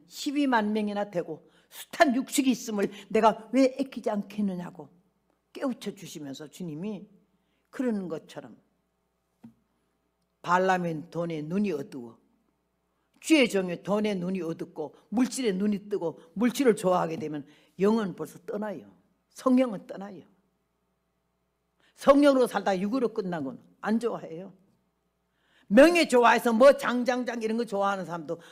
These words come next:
하나님이 안 좋아해요. 나서 우리 아들 보고도 동네 반장도 하지 마라 명예라 그러면은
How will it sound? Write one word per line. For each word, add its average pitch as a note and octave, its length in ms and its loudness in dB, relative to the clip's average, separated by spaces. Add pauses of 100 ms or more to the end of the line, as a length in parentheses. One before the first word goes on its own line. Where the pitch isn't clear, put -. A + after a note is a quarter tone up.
(140)
하나님이 A#3+ 420 -2
안 C#3+ 200 -8
좋아해요. F#3+ 640 -12 (1600)
나서 A3 320 -4
우리 F3 180 -4
아들 G3 220 -6
보고도 E3+ 340 -10 (180)
동네 A#3 300 -6
반장도 A3+ 500 -6
하지 F3 220 -10
마라 E3+ 240 -6
명예라 D#3 460 -10
그러면은 C#3 600 -14